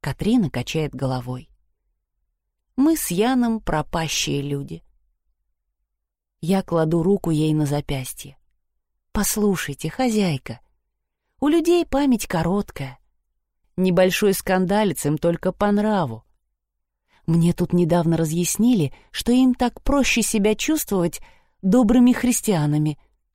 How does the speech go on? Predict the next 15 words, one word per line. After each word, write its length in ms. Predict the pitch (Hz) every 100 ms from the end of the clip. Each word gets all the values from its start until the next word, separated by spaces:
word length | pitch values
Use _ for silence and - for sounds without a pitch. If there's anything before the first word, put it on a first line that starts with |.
| _ -
Пока 300 | 147 180 160
они 260 | 151 165
видят, 300 | 160 165 151
что 200 | - 165
вы 140 | 156 151
дергаетесь, 760 | 147 202 180 160 147 143 - - _ -
будут 340 | 170 165 165
досаждать, 680 | 165 190 240 226 151 131 - - _ _
а 100 | -
если 320 | 247 254 - 240
поймут, 440 | 254 254 190 135
что 200 | - 165
вам 220 | 160 165
все 180 | - 233
равно, 380 | 220 247 320